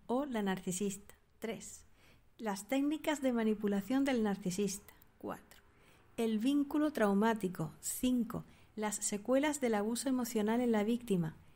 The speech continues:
Síndrome de estrés postraumático. Seis. Las técnicas de defensa. Siete. Las etapas del duelo. Ocho.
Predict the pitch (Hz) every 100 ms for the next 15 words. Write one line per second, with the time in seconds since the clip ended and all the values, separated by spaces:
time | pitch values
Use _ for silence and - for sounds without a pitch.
0 | - - _ _ - - 262 269 285 269
1 | 240 220 240 269 269 254 226 208 202 214
2 | 208 175 - 156 - - - - 254 185
3 | - - - - 196 180 180 - 262 269
4 | 285 294 339 - - 202 196 190 190 196
5 | 208 202 - - - _ _ _ _ _
6 | _ _ _ - _ - - - _ -
7 | _ _ _ _ _ _ _ _ _ _
8 | - _ - - 254 240 233 - - -
9 | - 196 190 - 196 277 294 - 311 311
10 | 202 202 190 208 226 190 175 - - -
11 | _ _ - 269 269 - 180